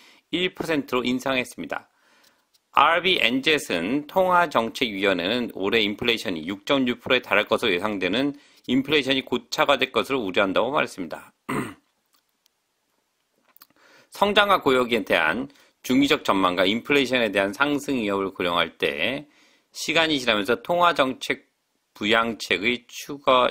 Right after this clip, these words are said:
추가 제거가 예상됩니다. 알비 엔젯은 경제가 더 이상 긴급 부양책이 필요하지 않다고 말하면서 오씨알을 지난해 사상 최저 수준의 수-, 최저 수준에서 올렸습니다. 기초경제는 강한 수출, 건전한 소비 및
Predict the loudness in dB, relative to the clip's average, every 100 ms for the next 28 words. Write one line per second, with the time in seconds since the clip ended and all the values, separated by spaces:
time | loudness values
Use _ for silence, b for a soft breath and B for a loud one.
0 | -2 -12 -4 2 4 4 0 -4 -4 0
1 | 0 0 0 -6 -8 -8 -10 -14 -16 b
2 | b b 0 2 2 0 0 0 0 0
3 | 2 2 2 0 -2 0 0 0 0 0
4 | 0 -2 0 0 4 2 0 -2 0 2
5 | 4 2 2 0 -2 -2 0 2 4 2
6 | 0 b b b b -6 0 2 0 0
7 | 0 0 -2 -2 -2 -4 -6 -4 -2 -4
8 | -8 -20 -12 -10 -10 -14 -20 -20 -4 -2
9 | 0 -2 -4 -2 0 2 2 0 -2 -4
10 | 0 0 0 B B B B -8 -2 0
11 | 0 2 2 2 0 2 2 0 -6 -8
12 | -6 -4 -2 0 2 2 0 -6 -4 -4
13 | -6 -2 -2 -2